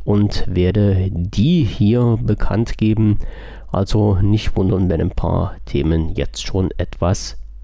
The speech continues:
älter sind. Fangen wir gleich mal an mit einem kleinen Rückblick auf den Mobile World Congress, der ja stattgefunden hat.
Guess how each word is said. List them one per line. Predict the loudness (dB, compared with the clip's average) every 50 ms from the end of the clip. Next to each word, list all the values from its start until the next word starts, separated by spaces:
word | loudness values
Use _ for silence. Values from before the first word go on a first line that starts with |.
| -14 -8
älter | -4 -2 -2 0 0 2 2 2
sind. | 0 0 0 -2 -4 -4 -6 -4 -4 -4 -4 -4 -6 -8 -8 -8 -12 -10 -10
Fangen | -10 -2 0 0 2 2 2
wir | 2 2
gleich | 2 0 0 0 0
mal | 0
an | 0 0 2 2 2 2 0 -2 -4 -12 -12 -12 -12 -14 -16 -16 -18 -18 -16 -14 -10 -2 -2
mit | -2 0 0 -2
einem | 0 0 2 2 2 2 2
kleinen | 0 0 0 0 0 0 2 0 0 0 0 -2 -2 -4 -6 -4 -2 -2
Rückblick | 0 0 0 -2 -2 -2 -2 -2 -2 -2 -2 -2 -2 -2 -2 -2
auf | 0 0 0 0
den | 0 0 0 2 2 2 0 0 0 -2 -2 -4 -4 -4
Mobile | -2 0 0 0 2 2 2 0 0 0 -2 0
World | 0 0 0 0 -2
Congress, | -2 -2 -2 -2 -2 -4 -4 -2
der | -2 -2 0
ja | 0 -2
stattgefunden | -2 -4 -4 -4 -4 -4 -2 -2 -2 -2 0 0 0
hat. | 0 0 0 -2